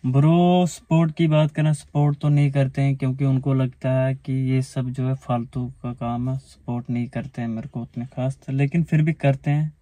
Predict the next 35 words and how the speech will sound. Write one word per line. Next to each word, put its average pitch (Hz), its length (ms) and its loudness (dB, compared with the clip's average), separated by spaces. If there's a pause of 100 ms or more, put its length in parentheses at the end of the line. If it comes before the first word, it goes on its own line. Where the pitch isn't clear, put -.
(120)
ये 135 120 2
नहीं 147 120 4
कि 151 80 2
बिल्कुल 135 380 4
नहीं 139 120 2
करते 135 300 -2
हैं, 151 120 -4
करते 135 320 0
हैं 147 80 0
but 151 240 -2
उतने 151 280 0
नहीं 143 140 2
करते 135 300 -6
हैं, 135 100 -6 (440)
क्योंकि 147 180 0
उनको 151 220 4
लगता 143 340 0
है 160 220 0 (1200)
इस 143 160 -4
काम 135 280 2
में 151 160 4
कुछ - 360 -6
नहीं 135 160 4
रखा - 280 -8
है, 120 100 -14 (340)
तो - 60 -14
इसलिए। 127 520 -6 (1600)
तो 151 60 0
last 160 380 8
question 160 380 0
पूछा 151 280 0
है 156 60 2
Mister 151 280 -2
सूफिया 147 600 -2
ने, 147 240 0